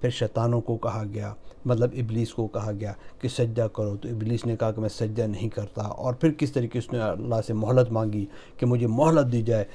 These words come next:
मैं तेरी तख्लीक को जो है ना भिटकाऊँगा अपने रास्ते से। लेकिन अल्लाह ने कहा कि जो मेरे मानने वाले, मेरे बंदे हैं, वो तो तेरे काबू में नहीं आएंगे। तो अब हमारे ऊपर चॉइस है कि हम आया अल्लाह के दोस्त बनते हैं या शैतान के दोस्त बनते हैं। अगर हमने शैतान का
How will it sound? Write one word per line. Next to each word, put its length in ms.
मैं 180
तेरी 300
तख्लीक 460
को 200
जो 140
है 120
ना 160
भिटकाऊँगा 640
अपने 280
रास्ते 260
से। 60
लेकिन 220
अल्लाह 260
ने 120
कहा 320
कि 80
जो 120
मेरे 260
मानने 320
वाले, 300
मेरे 280
बंदे 440
हैं, 120
वो 220
तो 120
तेरे 220
काबू 300
में 140
नहीं 240
आएंगे। 300
तो 180
अब 220
हमारे 440
ऊपर 220
चॉइस 420
है 100
कि 60
हम 260
आया 260
अल्लाह 280
के 160
दोस्त 320
बनते 300
हैं 240
या 140
शैतान 460
के 160
दोस्त 340
बनते 220
हैं। 60
अगर 200
हमने 200
शैतान 440
का 140